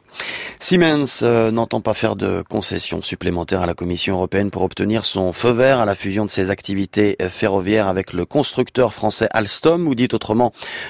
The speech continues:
le groupe allemand se dit prêt à renoncer à cette opération si l'exécutif européen continue de la bloquer. Siemens qui précise par ailleurs disposer d'ores et déjà de pistes alternatives pour développer,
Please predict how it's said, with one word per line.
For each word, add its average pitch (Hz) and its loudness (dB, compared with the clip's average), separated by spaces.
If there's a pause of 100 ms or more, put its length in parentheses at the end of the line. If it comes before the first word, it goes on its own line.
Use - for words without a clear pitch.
le 104 4
groupe 151 2
allemand 127 2
se 113 -6
dit 101 -6
prêt - -2
à 101 2
renoncer 92 -4
à 90 -2
cette - -6
opération 85 -4
si 185 0
l'exécutif 117 0
européen 101 0
continue 117 -2
de 104 -2
la 98 4
bloquer. 123 2
Siemens 127 0
qui - -10
précise - -6
par 87 -4
ailleurs 95 -2
disposer 92 -4
d'ores 101 0
et 98 -2
déjà 104 0
de 107 -2
pistes 113 -4
alternatives 143 0
pour 104 -6
développer, 98 -2